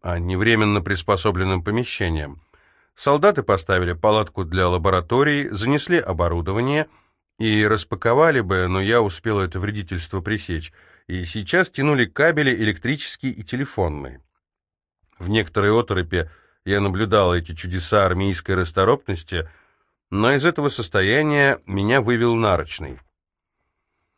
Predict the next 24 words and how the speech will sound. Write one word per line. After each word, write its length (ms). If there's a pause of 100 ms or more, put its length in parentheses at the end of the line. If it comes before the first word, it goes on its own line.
(260)
Генерал-профессор 1080
собирал 460
научную 540
группу 680
на 560
установочное 1080 (240)
совещание, 1000 (100)
пятое 520
или 240
даже 380
шестое. 560 (680)
Честно 300
говоря, 280
какие-то 420
смутные 420
подозрения 560
у 60
меня 220
стали 260
появляться 580
еще 220
до 120
старта 440
экспедиции, 760